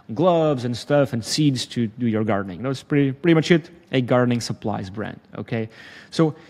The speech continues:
here's what this strategy entails. I know a lot of you don't have Ahrefs. Uh, I really suggest you get it because the data Ahrefs gives you i-, is insanely valuable. That said, I mean, I'm sure there's other free tools out there that give you this data as well. So what we do here, and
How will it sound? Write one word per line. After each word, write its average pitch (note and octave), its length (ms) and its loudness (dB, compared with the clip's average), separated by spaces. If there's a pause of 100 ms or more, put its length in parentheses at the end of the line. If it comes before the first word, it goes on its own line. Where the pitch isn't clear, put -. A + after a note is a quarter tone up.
(120)
here's F3 300 4
what D3 180 0
this C3 160 2
strategy A2+ 460 -2
entails. - 540 -10 (300)
I B2+ 60 2
know D3 160 6
a - 20 4
lot D#3 100 2
of C3+ 100 2
you D3 40 4
don't C3+ 140 2
have B2 160 2
Ahrefs. B2 640 -2
Uh, A2+ 280 4 (100)
I B2 260 0
really D3+ 180 2
suggest C3+ 440 -4
you A2+ 40 -6
get A#2 140 0
it A#2 80 -8
because A#2+ 240 -4
the A#2 80 -4
data C3 420 2
Ahrefs A2+ 400 -4
gives A#2 220 0
you A#2 160 0
i-, A#2 120 -8
is A2+ 200 -2
insanely A2 300 -2
valuable. G2+ 420 -4 (440)
That C#3 140 0
said, D3+ 220 2
I C#3 60 2
mean, A#2+ 160 2
I'm A2+ 100 -2
sure B2+ 220 0
there's A#2+ 320 0 (260)
other A#2+ 140 2
free A#2 160 -4
tools A2+ 160 -8
out A2+ 160 -4
there A2 120 -2
that G#2+ 160 -4
give A2+ 120 -4
you G#2 80 -8
this G#2 140 -10
data A2+ 140 -10
as A#2 80 -18
well. - 140 -14
So A#2 220 -4 (240)
what G#3+ 100 4
we A3 60 8
do D#3+ 100 8
here, C3+ 300 6 (260)
and B2 200 0